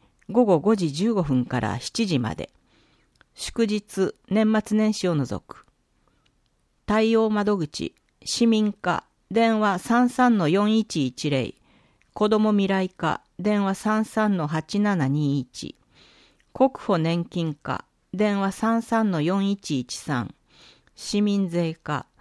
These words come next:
電話三三の四一零七、納税課、電話三三の四一零九。業務内容については各課へ問い合わせてください。二月の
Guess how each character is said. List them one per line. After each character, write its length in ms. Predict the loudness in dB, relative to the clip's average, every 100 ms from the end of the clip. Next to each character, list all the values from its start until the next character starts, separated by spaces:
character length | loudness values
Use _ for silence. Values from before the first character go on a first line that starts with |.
| _ _ _
電 260 | -2 0 0
話 120 | -2
三 260 | -2 -2 -2
三 320 | -2 -2 0
の 80 | 0
四 260 | 0 0
一 220 | -2 -2
零 180 | -2 -2
七、 380 | -2 -2 -4 -6 -14 _ _ _ _
納 240 | -2 0 0
税 260 | 0 0
課、 300 | 0 -6 -10 -10 _ _ _ _
電 240 | -2 0 2
話 120 | -2
三 280 | -2 -2 -2
三 300 | 0 0 2
の 100 | 0
四 260 | 0 -2
一 220 | -4 -4 -4
零 220 | -2 -4
九。 340 | -8 -10 -10 -14 _ _ _ _ _ _ _
業 240 | 0 4 4
務 140 | 4
内 220 | 4 2
容 140 | 2 2
に 140 | 0
つ 160 | -2 -4
い 100 | -2
て 160 | -2
は 200 | -2 -4 -6
各 260 | -8 -8 -4
課 160 | -2
へ 100 | -2
問 260 | -2 -2 0
い 80 | 0
合 60 |
わ 100 | 0
せ 140 | -2 -6
て 100 | -8
く 100 | -8
だ 120 | -8
さ 200 | -6 -8
い。 160 | -10 _ _ _ _ _ _ _
二 140 | 2 4
月 340 | 4 2 0
の 300 | 2 2 0